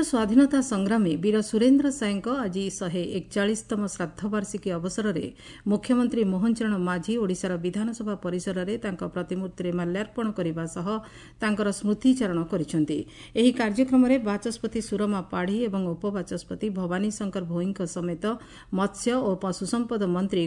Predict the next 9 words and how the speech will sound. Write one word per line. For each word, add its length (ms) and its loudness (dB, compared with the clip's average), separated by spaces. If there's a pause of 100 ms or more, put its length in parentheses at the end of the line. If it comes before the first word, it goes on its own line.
ଗୋକୁଳାନନ୍ଦ 560 0 (120)
ମଲ୍ଲିକ 320 0
ପ୍ରମୁଖ 280 -2 (200)
ଯୋଗ 160 2
ଦେଇଥିଲେ। 400 -2 (460)
କେନ୍ଦ୍ରମନ୍ତ୍ରୀ 560 6 (100)
ଧର୍ମେନ୍ଦ୍ର 400 4
ପ୍ରଧାନ 400 0
ବୀର 160 6